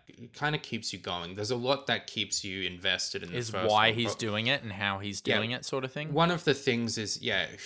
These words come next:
Speaker 1: who is he and how is he doing this and why is he doing this?
Speaker 2: Yeah.
Speaker 1: And, uh, in the sixth one, it's, um, uh, I, I guess it's kind of like, "w-, what is he doing?" Like,
Speaker 2: Yeah.
Speaker 1: okay,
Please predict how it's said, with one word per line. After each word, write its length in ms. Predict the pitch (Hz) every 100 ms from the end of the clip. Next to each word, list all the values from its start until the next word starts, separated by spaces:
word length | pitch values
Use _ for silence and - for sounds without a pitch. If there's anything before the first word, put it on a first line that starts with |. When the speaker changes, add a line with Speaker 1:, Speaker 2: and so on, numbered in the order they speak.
| -
Speaker 1:
who 160 | 156
is 240 | 143 117 113
he 380 | 127 139 160 190 _ _ _ _ -
and 440 | 113 107 101 98 - _
how 320 | - 110 107 110
is 160 | 110
he 160 | - 101
doing 400 | 95 95 95 95
this 300 | 92 90 -
and 200 | 95 90
why 260 | 87 90
is 180 | 92 90
he 100 | -
doing 400 | - 87 78 80
this? 400 | 80 - - - -
Speaker 2:
Yeah. 180 | 123 87 - -
Speaker 1:
And, 400 | 107 98 90 87
uh, 180 | 95 90
in 100 | 120
the 100 | 120
sixth 420 | 113 - 156 - 123
one, 420 | 113 101 95 98 _ _ _ _ -
it's, 360 | 104 - -
um, 480 | 107 98 92 90 87 - _ _ _ _ _ _ _ _ _ _ _ _ _
uh, 420 | - 92 - - - - - -
I, 80 | 110
I 40 |
guess 260 | 127 208 -
it's 120 | 330
kind 220 | - 180
of 100 | 151
like, 200 | 127 104 - _ _
"w-, 160 | 113 -
what 460 | - 107 101 123 -
is 160 | 151
he 160 | - 160
doing?" 540 | 156 156 156 156 160 -
Like, 140 | 110
Speaker 2:
Yeah. 180 | 120 110
Speaker 1:
okay, 200 | 117 101